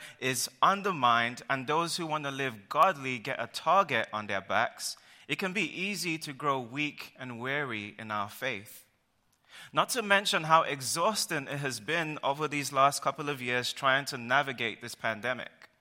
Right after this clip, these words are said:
Or maybe for you this morning, it's a little closer to home. Maybe you're facing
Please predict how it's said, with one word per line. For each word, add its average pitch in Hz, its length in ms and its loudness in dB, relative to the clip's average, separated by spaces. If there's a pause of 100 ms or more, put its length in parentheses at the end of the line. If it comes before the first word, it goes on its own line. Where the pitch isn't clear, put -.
(1040)
Or 139 120 6
maybe 190 360 0
for 170 180 -2
you 165 280 -2
this 156 260 -4
morning, 120 480 -4 (160)
it's 147 200 -4
a 151 40 -2
little 147 280 -2
closer 139 480 -4
to 120 160 -4
home. 117 420 -4
Maybe 143 560 -2 (240)
you're 127 120 -4
facing 151 480 -2